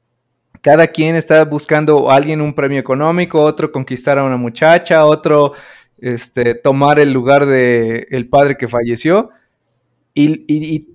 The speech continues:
y lo, lo que se ve afectado es la representación de la pastorela, y se hace un desmadre con un final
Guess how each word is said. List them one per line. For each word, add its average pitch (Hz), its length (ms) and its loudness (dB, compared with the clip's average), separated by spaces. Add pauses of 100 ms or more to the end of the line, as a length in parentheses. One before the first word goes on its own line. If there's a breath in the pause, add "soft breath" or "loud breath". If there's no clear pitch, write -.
(200)
y 139 240 0
lo, 143 200 2 (140)
lo 147 220 0
que 147 100 -2
se 147 100 -2
ve 156 100 2
afectado 170 520 0
es 165 100 -4
la 139 140 0
representación 127 720 -6
de 151 60 -6
la 135 140 -6
pastorela, 139 640 -2
y 143 120 -6
se 196 120 -2
hace 196 160 -4
un 190 100 -4
desmadre 165 760 0
con 151 220 -8
un 185 140 -8
final 175 440 -6